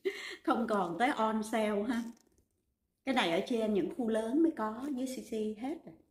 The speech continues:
Không còn. Một trăm bảy mươi tám đô cái bóp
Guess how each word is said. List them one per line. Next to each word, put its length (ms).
Không 140
còn. 80
Một 240
trăm 340
bảy 140
mươi 320
tám 300
đô 280
cái 100
bóp 180